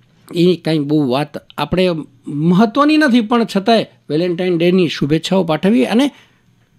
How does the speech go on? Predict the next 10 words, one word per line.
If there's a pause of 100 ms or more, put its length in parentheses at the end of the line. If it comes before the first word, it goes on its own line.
તેરમી
તારીખના,
એના
એક
દિવસ
પહેલા (160)
વિશ્વ
રેડિયો
દિવસ
છે,